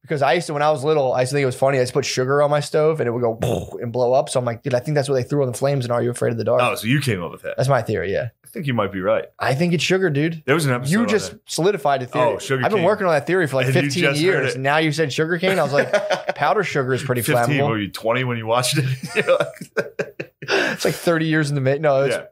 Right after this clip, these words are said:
Speaker 1: yeah,
Speaker 2: That's
Speaker 1: probably
Speaker 2: a
Speaker 1: about
Speaker 2: thirty-year,
Speaker 1: twenty-five-year
Speaker 2: it's a
Speaker 1: theory.
Speaker 2: thirty-year theory right there.
Speaker 1: You just gave me the E equals M C squared
Speaker 2: Just got
Speaker 1: of my
Speaker 2: bonked.
Speaker 1: theories, dude.
Speaker 2: Just got bonked. Yeah.
Speaker 1: That's fucking sick.
Speaker 2: But anyway,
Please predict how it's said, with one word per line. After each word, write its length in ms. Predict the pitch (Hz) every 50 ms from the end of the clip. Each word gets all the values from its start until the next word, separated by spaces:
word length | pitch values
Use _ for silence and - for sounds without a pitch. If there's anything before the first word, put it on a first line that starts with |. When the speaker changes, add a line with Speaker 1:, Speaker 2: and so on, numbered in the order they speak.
| _ _ -
Speaker 1:
yeah, 100 | 165 170
Speaker 2:
That's 160 | 143 - -
Speaker 1:
probably 100 | - 180
Speaker 2:
a 40 | - 175
Speaker 1:
about 180 | - - 160
Speaker 2:
thirty-year, 300 | 151 135 127 123 117 113
Speaker 1:
twenty-five-year 760 | 107 101 151 147 151 151 131 - 151 143 139 135 131 135 135 131
Speaker 2:
it's 60 | 127
a 20 | 131
Speaker 1:
theory. 180 | 131 139 135 123
Speaker 2:
thirty-year 400 | 123 123 120 120 113 113 110 107
theory 380 | 101 - 113 107 101 95 90
right 200 | 90 90 85 85
there. 260 | - 80 80 85 - _ _ _ _ -
Speaker 1:
You 140 | 143 165
just 160 | 170 160 - -
gave 160 | 156 151 147
me 80 | 147
the 120 | 127 123 - 147
E 60 | 139
equals 200 | 131 135 127 113
M 140 | 127 127 123
C 140 | - - 117
squared 160 | - 113 117
Speaker 2:
Just 80 | 139 139
got 140 | 135 - 123
Speaker 1:
of 60 | 117
my 80 | 113 101
Speaker 2:
bonked. 120 | 101 95 90
Speaker 1:
theories, 300 | 139 139 127 110 110 -
dude. 260 | - 107 113 120 - _ _ _ _ _
Speaker 2:
Just 200 | - 110 104 - -
got 220 | 98 87 82 87
bonked. 380 | - 98 95 90 - _ _ _ _ _ - - - - - - - - - _ _ _ _ _ _ _ _ _ _ _ _ _
Yeah. 240 | - 110 101 80 - - -
Speaker 1:
That's 120 | - - -
fucking 220 | - - - -
sick. 180 | - - - -
Speaker 2:
But 80 | 120 127
anyway, 300 | 127 110 95 80 71